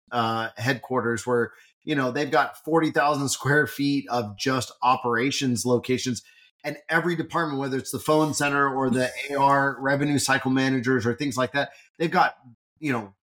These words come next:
screens on the walls and they're telling them what the goals are for the day and what they're tracking and how many phone calls need to be made and all this.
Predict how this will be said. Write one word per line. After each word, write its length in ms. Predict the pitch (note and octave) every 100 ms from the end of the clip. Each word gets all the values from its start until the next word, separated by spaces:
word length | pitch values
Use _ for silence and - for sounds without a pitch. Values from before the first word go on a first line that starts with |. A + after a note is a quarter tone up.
| _
screens 440 | - - F3 F3 D#3
on 120 | D3+
the 40 |
walls 480 | C3+ D3 D3+ D3+ D3
and 140 | B2+
they're 100 | C#3+
telling 320 | D#3 C#3+ D3 D3
them 180 | C#3+
what 180 | C3 D3
the 80 | D3+
goals 320 | B2+ D3 D3 C3
are 140 | C#3
for 140 | C#3
the 80 | C3+
day 260 | B2 C#3+ C#3
and 140 | C3+
what 140 | C#3 C#3+
they're 120 | C#3+
tracking 380 | - C3+ C#3 C3
and 80 |
how 80 | A#2+
many 120 | D3
phone 220 | C3 C#3+ C#3
calls 240 | C#3 C3+
need 100 | C3+
to 60 | B2
be 120 | C#3
made 160 | C3+ C#3
and 100 | C3
all 140 | C3+
this. 120 | C3